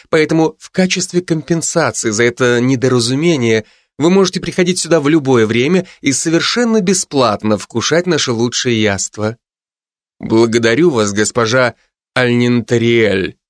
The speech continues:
Чуть язык не сломал, пока произносил это. И почему у эльфов такие заковыристые имена? Уверен, что в вашем заведении я смогу по-настоящему насладиться пищей. Но сейчас я здесь по другому поводу.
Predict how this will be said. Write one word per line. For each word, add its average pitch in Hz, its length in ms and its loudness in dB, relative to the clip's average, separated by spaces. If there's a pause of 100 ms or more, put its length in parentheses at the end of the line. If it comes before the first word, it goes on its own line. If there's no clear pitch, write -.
(520)
Чуть - 320 -6
язык 185 400 -4
не 101 80 -6
сломал, 123 360 -2
пока 127 260 -2
произносил 123 640 -2
это. 104 220 -6 (440)
И 123 60 0
почему 120 640 0
у - 220 -4
эльфов 208 380 0
такие 143 280 -2
заковыристые 143 760 0
имена? 147 380 0 (680)
Уверен, 131 480 2
что 120 200 -2
в 110 40 0
вашем 113 260 0
заведении 113 540 0
я 107 100 2
смогу 117 320 -2
по-настоящему 120 960 0
насладиться 104 680 -2
пищей. - 540 -6 (400)
Но 135 320 0
сейчас 160 420 -2
я 147 80 -2
здесь 135 240 -2
по 135 120 -4
другому 131 440 0
поводу. 104 420 0